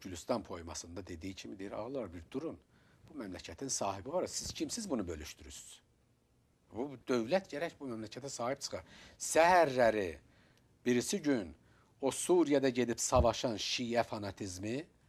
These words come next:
fanatiki və ya vahabi fanatiki orada savaş qutarandan sonra qalib gəlib orada Azərbaycanda rahat yaşamayacaq. Bu savaşa,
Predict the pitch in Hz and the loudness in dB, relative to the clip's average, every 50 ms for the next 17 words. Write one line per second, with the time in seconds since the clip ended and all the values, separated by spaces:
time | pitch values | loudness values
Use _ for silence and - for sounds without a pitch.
0 | _ - - 113 107 104 101 - - - - 117 113 131 160 - - - - - | _ -6 -4 -4 -2 -2 -6 -8 -10 -10 -8 -6 -6 -6 -8 -10 -16 -20 -20 -20
1 | - - - _ - 98 117 117 117 113 110 110 107 - - _ _ _ _ _ | -20 -20 -20 _ -4 2 4 6 8 8 6 6 4 0 -6 _ _ _ _ _
2 | _ _ _ - 101 120 120 123 123 113 110 120 113 - 110 104 104 101 95 - | _ _ _ 4 6 6 8 8 8 6 6 4 0 -2 -4 -6 -6 -8 -10 -12
3 | - - - 123 156 196 - - - - - - _ _ - 131 131 135 123 127 | -12 -8 -6 -6 -6 -8 -10 -18 -20 -20 -20 -20 _ _ 2 4 4 4 4 4
4 | 170 - - 143 131 127 117 - - - - 120 120 117 113 110 - 165 180 165 | 2 4 6 6 6 6 4 2 -2 -2 0 0 0 0 -2 -2 -2 -2 0 2
5 | 151 131 135 156 151 - 151 147 151 147 143 139 165 156 139 - 123 120 120 120 | 4 4 4 2 2 0 0 0 2 0 0 0 0 0 0 2 2 2 2 2
6 | 117 123 117 113 120 127 147 156 139 127 135 156 - - 139 131 - 202 196 147 | 2 2 2 2 0 0 2 4 6 6 6 4 2 -2 -2 0 2 2 2 2
7 | 101 82 73 - - - - - _ _ _ _ _ _ _ _ _ _ _ _ | 0 -4 -6 -10 -14 -16 -20 -20 _ _ _ _ _ _ _ _ _ _ _ _
8 | _ _ _ _ _ _ - 151 - - 151 135 127 123 - - 180 170 151 | _ _ _ _ _ _ -8 -8 2 4 6 6 6 4 4 6 6 6 6